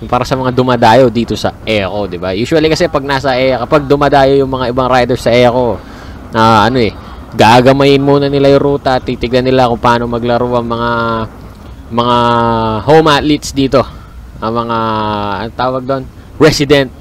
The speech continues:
Racers, kung tawagin, ni Montong T V. Alright, so,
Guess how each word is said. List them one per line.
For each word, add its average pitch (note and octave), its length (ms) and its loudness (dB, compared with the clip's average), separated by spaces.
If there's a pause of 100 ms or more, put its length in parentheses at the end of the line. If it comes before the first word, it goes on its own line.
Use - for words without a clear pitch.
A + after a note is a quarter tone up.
Racers, A#2 880 0
kung A#2 240 -6
tawagin, A2+ 520 0 (200)
ni A#2 160 0
Montong G#2+ 400 0
T G2+ 160 -6
V. F#2 160 -10 (480)
Alright, C#3 400 2
so, C3 560 0